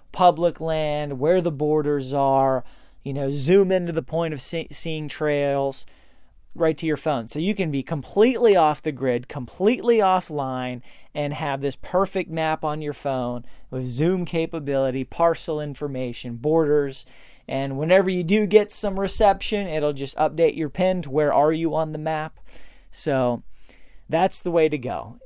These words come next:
to be honest with you. You can call the Game Commission. That's not a bad plan. Tell them where you are. Ask them, you know, what areas are around. They, in my experience, will be happy to talk to you.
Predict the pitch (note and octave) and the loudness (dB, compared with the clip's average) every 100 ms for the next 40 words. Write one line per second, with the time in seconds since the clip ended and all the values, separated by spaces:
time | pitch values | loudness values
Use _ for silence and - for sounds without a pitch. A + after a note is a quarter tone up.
0 | - D#3 C#3+ C#3 C3 A#2+ A#2 A2+ B2 G#2+ | -10 -6 -2 0 0 -2 -6 -8 -10 -10
1 | G#2+ C#3+ F#3+ F3+ E3+ F#3 F#3 D#3+ D#3+ D#3+ | -6 -2 -2 -2 4 6 6 2 -2 -2
2 | D#3+ E3 D#3+ D#3+ - E3 E3 - - - | -4 -4 -4 -4 -6 -10 -12 -18 -20 -6
3 | C3+ C3+ - D3+ D#3+ A#2 A2 C3+ D3 C#3 | -4 -4 -4 -2 0 -2 0 2 0 -2
4 | D#3+ D3+ D3 D3 D#3+ C3+ C3 C#3+ D3 D3 | -4 -4 -4 -4 -2 -2 0 0 0 0
5 | C#3 C3+ C#3 A2+ B2+ - C#3+ C3+ C3 - | 2 2 2 0 -4 -8 -10 -8 -12 -14
6 | - - C#3 C#3 C3 C#3+ C#3 C#3 C#3 C3 | -20 -12 -4 0 2 2 4 2 2 0
7 | C#3 C3 C3 C3+ C3 B2+ - - - - | -2 -2 -2 -4 -4 -6 -10 -14 -18 -18
8 | - - - - - - - - B2+ C3+ | -20 -20 -20 -18 -16 -14 -14 -8 0 0
9 | C3+ - C#3+ D3+ D3+ - - D3+ C#3+ C3 | 0 -2 -2 0 -2 -4 -6 -4 -4 -8
10 | B2+ A#2 D3 C#3 D3 B2+ - D3 C3 B2+ | -8 -6 -4 -4 -6 -10 -4 -2 -2 -4
11 | D3+ C#3 C3 | -6 -2 -4